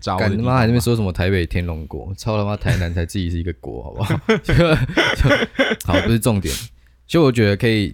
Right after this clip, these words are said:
Speaker 2: 我们想要，我想要讨论一下，就是关于机车跟捷运这件事情。
Speaker 1: 嗯哼。
Speaker 2: 我自己是觉得，我不太，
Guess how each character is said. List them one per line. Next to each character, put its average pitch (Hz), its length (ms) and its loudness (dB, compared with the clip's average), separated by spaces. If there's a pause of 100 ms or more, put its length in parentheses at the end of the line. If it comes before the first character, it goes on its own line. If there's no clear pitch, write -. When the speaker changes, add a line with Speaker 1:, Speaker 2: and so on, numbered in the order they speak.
(120)
Speaker 2:
我 95 60 0
们 98 100 2
想 104 120 4
要， 110 80 2
我 117 100 0
想 123 100 2
要 123 80 2
讨 101 200 0
论 92 140 2
一 87 60 0
下， 90 100 0
就 87 80 -2
是 85 280 -6 (600)
关 147 200 2
于 127 60 4 (100)
机 127 400 -4
车 117 260 2
跟 113 180 -2
捷 87 280 -6
运 90 180 -2
这 82 60 -4
件 80 160 -4
事 85 180 -4
情。 90 100 -4 (220)
Speaker 1:
嗯 131 280 4
哼。 98 340 0 (600)
Speaker 2:
我 110 120 2
自 147 140 2
己 113 160 4
是 117 120 2
觉 101 160 2
得， 85 320 0 (1000)
我 98 180 0
不 87 100 -2
太， 117 460 4